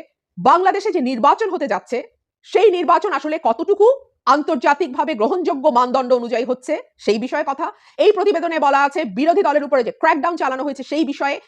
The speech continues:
এই প্রতিবেদনে বলা হয়েছে বাংলাদেশের সাধারণ মানুষের মানবাধিকার লঙ্ঘনের ঘটনা যে প্রতি পদে পদে ঘটছে সেই বিষয়ে, বাংলাদেশের মানুষ কথা বলতে ভয় পায়, তার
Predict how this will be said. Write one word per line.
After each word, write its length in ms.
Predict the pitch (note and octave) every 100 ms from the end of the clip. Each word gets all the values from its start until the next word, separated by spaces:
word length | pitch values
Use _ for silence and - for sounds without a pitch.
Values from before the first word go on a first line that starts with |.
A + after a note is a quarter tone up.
| _
এই 120 | D#4+ G#4
প্রতিবেদনে 420 | E4 F#4+ E4 D#4
বলা 200 | C#4+ C#4+
হয়েছে 240 | C#4+ D#4+ E4 - _
বাংলাদেশের 520 | F#3+ D4 D#4+ D#4 - D#4
সাধারণ 300 | D#4 E4+ E4+
মানুষের 400 | B3 C4+ D#4 E4 - _ _
মানবাধিকার 520 | G3 - - D#4 F4+ D4
লঙ্ঘনের 420 | B3+ C4+ D4 C#4+
ঘটনা 200 | B3 C#4 C#4
যে 80 |
প্রতি 200 | C#4 C4+
পদে 260 | - C#4+ D#4+
পদে 180 | F#4 E4
ঘটছে 260 | B3+ B3+ C4+
সেই 180 | C4+ C4+
বিষয়ে, 240 | C#4 D4 - _ -
বাংলাদেশের 460 | D#4 F4 D#4+ E4+
মানুষ 280 | C4+ B3+ D#4+ -
কথা 200 | D4+ D#4
বলতে 180 | D4 C#4+
ভয় 200 | A#3+ A#3+ A#3+
পায়, 160 | C4+ F#4+ _ _ _
তার 140 | G#3+